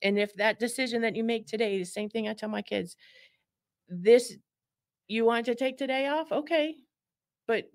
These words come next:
tomorrow you have to build your snowball twice as big as you did today because you don't have anything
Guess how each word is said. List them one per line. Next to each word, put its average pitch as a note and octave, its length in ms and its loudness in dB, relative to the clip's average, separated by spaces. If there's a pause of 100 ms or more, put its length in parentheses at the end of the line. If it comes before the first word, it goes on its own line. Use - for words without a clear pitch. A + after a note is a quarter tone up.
(200)
tomorrow C4 720 0
you A#3+ 140 -2
have A#3 200 0
to A3 80 0
build A#3 400 -2
your A#3 140 -2
snowball A#3 440 -2
twice D#4 340 -2
as A#3+ 100 -8
big A3+ 200 -4
as A3+ 120 -4
you A#3 80 -4
did A#3 220 -4
today D4+ 320 2
because A#3 540 0 (400)
you A3+ 80 6
don't A#3+ 160 6
have D#4 220 0
anything G3+ 560 -4